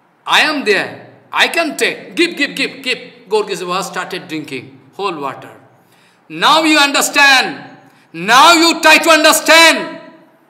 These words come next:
the situation of bhajan, devotional field. Try to understand. If it's, if it is, if it is not sufficient,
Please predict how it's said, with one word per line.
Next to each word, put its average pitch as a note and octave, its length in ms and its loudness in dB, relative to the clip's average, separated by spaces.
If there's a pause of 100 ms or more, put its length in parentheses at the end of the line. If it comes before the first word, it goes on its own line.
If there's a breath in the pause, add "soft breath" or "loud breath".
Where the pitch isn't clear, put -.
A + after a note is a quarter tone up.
(120)
the F3+ 120 -6
situation G3+ 920 -4 (840)
of E3 180 -6
bhajan, F3 640 -6 (520)
devotional G#3+ 580 -2
field. F#3+ 220 -8
Try D4 260 4
to D#4+ 120 2
understand. D4+ 760 2 (420 loud breath)
If G3 120 -8
it's, - 340 -8
if G#3 120 -8
it C4 120 -4
is, B3+ 200 -8
if A3+ 140 -8
it A#3 160 -6
is G3+ 240 -8
not C4+ 320 -2
sufficient, E4 680 0